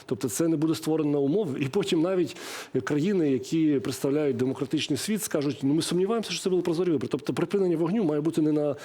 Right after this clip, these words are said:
дванадцять годин, а як мінімум на шістдесят днів.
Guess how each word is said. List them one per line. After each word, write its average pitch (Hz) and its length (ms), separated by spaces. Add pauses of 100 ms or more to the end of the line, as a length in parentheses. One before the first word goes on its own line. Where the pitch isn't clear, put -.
(320)
дванадцять 175 360
годин, 117 440 (400)
а 117 160
як 135 180
мінімум 160 340
на 120 100
шістдесят 139 540
днів. 151 300